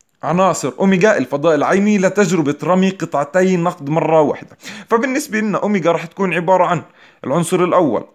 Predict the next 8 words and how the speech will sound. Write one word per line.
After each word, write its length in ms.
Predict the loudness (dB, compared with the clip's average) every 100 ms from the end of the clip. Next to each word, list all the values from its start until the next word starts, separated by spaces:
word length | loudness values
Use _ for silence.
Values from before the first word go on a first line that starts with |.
| _
صورة، 500 | 0 0 2 -4 -12 _ _ _
صورة، 520 | _ -2 0 0 -2 -8 _ _ _ _
راح 120 | -10 -10
تكون 400 | -2 0 0 -4
صورة، 500 | -10 0 2 2 -2 -10
كتابة، 560 | -8 0 2 2 0 -4 _ _ _ _ _ _ _ _ _ _ _ _ _ _
كتابة، 520 | -10 0 2 2 0 -8 _
صورة، 560 | -12 -4 -2 -2 -4